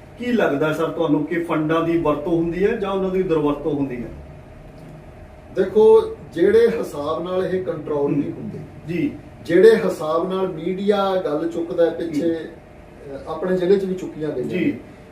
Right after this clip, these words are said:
Speaker 2: ਜਿਹੜੇ ਹਿਸਾਬ ਨਾਲ ਕੰਮ ਜਿਉਂਦਾ ਤਿਉਂ ਪਿਆ,
Speaker 1: ਹੂੰ।
Speaker 2: ਮੇਰਾ ਖਿਆਲ ਤਾਂ,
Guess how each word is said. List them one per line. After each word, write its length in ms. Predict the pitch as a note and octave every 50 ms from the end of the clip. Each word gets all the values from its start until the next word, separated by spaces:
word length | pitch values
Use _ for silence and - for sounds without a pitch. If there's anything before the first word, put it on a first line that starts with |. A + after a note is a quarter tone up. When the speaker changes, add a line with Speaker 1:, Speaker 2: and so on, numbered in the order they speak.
| - -
Speaker 2:
ਜਿਹੜੇ 360 | - F3+ F#3+ G#3 A#3+ B3 G#3+
ਹਿਸਾਬ 520 | F#3 F#3+ F#3 E3+ E3+ E3+ E3+ F3 - F#3
ਨਾਲ 200 | G3 G3+ G3+ G3
ਕੰਮ 360 | - F#3 F3+ F3 F3 F#3 F3+
ਜਿਉਂਦਾ 440 | - D#3+ D#3 D3+ D3+ D#3 E3+ F3 E3+
ਤਿਉਂ 400 | E3+ E3+ - D#3+ D3+ E3 E3+ E3+
ਪਿਆ, 260 | - - D3 C3 -
Speaker 1:
ਹੂੰ। 420 | - - - G3 G3+ G3+ F3 D3 B2+ -
Speaker 2:
ਮੇਰਾ 280 | D3+ E3+ F#3 G#3+ A3+ A3
ਖਿਆਲ 260 | - F#3+ F#3 E3+ E3
ਤਾਂ, 400 | D#3+ - D3 C#3 C3+ - -